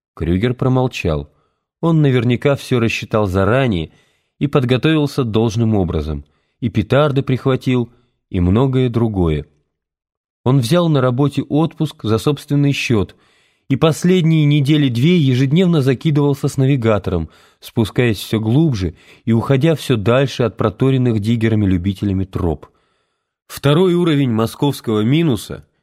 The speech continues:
метро, бомбоубежище, ливневые сбросы – он успел неплохо освоить. Даже собственную карту в навигатор загрузил.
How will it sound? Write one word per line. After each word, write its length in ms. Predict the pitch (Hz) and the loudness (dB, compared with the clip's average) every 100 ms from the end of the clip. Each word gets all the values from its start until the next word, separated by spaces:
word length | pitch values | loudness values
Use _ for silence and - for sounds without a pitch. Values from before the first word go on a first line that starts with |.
| - | -8
метро, 560 | 95 95 117 156 147 143 | -6 -2 0 0 0 -2
бомбоубежище, 1080 | 110 110 104 101 90 135 151 123 - 107 - _ _ - | -2 -2 0 -2 0 0 -2 -4 -8 -10 -12 _ _ -2
ливневые 540 | 160 175 147 120 113 | 0 2 2 2 0
сбросы – 640 | 101 101 143 165 156 - 123 _ _ _ | 0 0 2 2 0 -4 -8 _ _ _
он 180 | 247 226 | -2 0
успел 360 | 175 - 190 180 | 0 0 0 2
неплохо 480 | 143 131 156 151 127 | 0 0 -2 -2 -4
освоить. 600 | - 95 85 78 - _ _ _ _ _ | -4 -2 -2 -2 -6 _ _ _ _ _
Даже 240 | 131 143 147 | -2 0 0
собственную 600 | 175 156 - 151 151 143 | -2 -4 -2 0 0 0
карту 340 | 120 98 90 | -2 -2 -4
в 80 | 85 | -4
навигатор 480 | 92 90 90 82 80 | -2 -2 -4 -4 -6
загрузил. 580 | 82 87 87 82 73 | -6 -4 -4 -4 -8